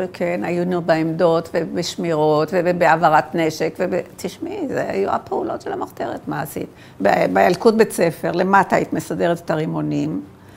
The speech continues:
ואחר כך הספרים, וככה היית בבוקר הולכת, אה, להחזיר את זה למחסן, זה היה שם בוולף-, ב-, אה, תלמוד תורה לתימנים.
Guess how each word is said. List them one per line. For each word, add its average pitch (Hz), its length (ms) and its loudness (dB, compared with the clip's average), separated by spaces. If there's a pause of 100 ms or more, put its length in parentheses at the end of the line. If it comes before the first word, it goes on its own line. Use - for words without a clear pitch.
(260)
ואחר - 260 4
כך - 200 -2
הספרים, 156 720 0
וככה 185 360 0
היית 220 200 -4
בבוקר 196 340 -2
הולכת, 175 420 -4
אה, 160 400 -2 (520)
להחזיר 175 380 -2
את 175 80 -4
זה 175 80 -2
למחסן, 156 560 -4
זה 147 120 -8
היה 151 280 -6
שם 143 280 -10
בוולף-, - 400 -12 (140)
ב-, - 60 -6 (1600)
אה, 165 60 -8 (1120)
תלמוד 170 300 -4
תורה 170 260 -6
לתימנים. 180 600 -8